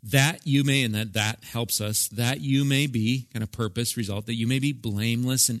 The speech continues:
innocent, children of God without blemish in the midst of a crooked and twisted generation among whom you shine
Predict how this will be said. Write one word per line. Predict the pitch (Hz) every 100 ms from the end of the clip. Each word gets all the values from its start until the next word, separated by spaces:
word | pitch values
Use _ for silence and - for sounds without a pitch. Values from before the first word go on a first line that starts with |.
| 113
innocent, | 117 123 - 135 131 - - -
children | - 147 143 151 160
of | 156 120
God | 117 120 123
without | 117 123 139 -
blemish | 123 123 127 -
in | 120
the |
midst | 113 123 - -
of | 110
a |
crooked | - - 139 151 139 - - -
and | 107
twisted | - 160 - 160
generation | 113 139 139 120 113 104 117
among | 107 113 123
whom | 117 123 113
you | 107 113
shine | - 117 107 107